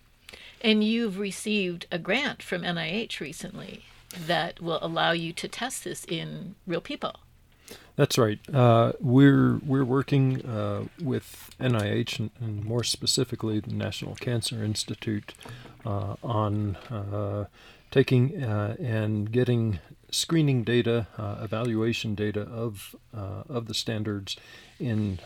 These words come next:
Speaker 2: uh, many different locations around the country. Uh, so we get the, the benefit of looking at different machine types from, uh, different sup-, uh, manufacturers, as well as, uh,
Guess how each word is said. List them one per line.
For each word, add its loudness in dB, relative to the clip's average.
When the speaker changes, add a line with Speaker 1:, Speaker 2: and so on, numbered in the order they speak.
Speaker 2:
uh, -6
many 2
different -6
locations -4
around -4
the -6
country. -8
Uh, -6
so -6
we -6
get -6
the, -8
the -4
benefit -4
of -8
looking -6
at -6
different -4
machine -4
types -6
from, -6
uh, -10
different -6
sup-, -10
uh, -10
manufacturers, -8
as -4
well 4
as, 2
uh, -4